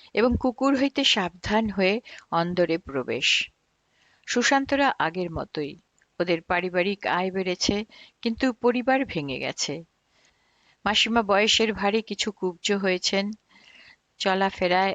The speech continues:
আরো শান্ত হয়ে গেছেন। আর সুশান্ত বিএ পাশ করে সরকারি অফিসের লোয়ার ডিভিশন ক্লার্ক। সুশান্তর দিনপঞ্জি। বাড়ি থেকে একে একে সবাই চলে গেল।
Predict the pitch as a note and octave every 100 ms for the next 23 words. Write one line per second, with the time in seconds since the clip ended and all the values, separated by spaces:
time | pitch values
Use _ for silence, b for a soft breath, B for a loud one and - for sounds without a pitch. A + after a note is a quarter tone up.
0 | - - G3 A3 - E3 E3 F3 G3 F3
1 | D#3 D3 D3+ - D3+ D#3+ D#3+ _ b b
2 | b b A3 A#3 G#3+ A#3+ A#3 B3 G3+ F#3+
3 | G3+ G#3 G3+ - G3 G3 A#3+ _ - -
4 | E3+ - F3 F#3 D3 C#3 F3+ - F3+ F3
5 | D#3+ D3+ D3 E3 D#3 D#3 - F#3+ - -
6 | A#2+ F#2+ _ - - _ _ _ _ _
7 | _ _ _ _ _ _ B B B B
8 | B B - A#3+ C4 B3+ A#3 C4 A3+ D#3+
9 | C3+ - C3+ D3 B2 A2+ - _ _ _
10 | B B B - F#3 G3+ - G3+ G#3 G#3
11 | E3 - G3+ G3 G#3 G3+ F#3+ G#3 A3 -
12 | C#3+ B2+ B2+ C3 C3+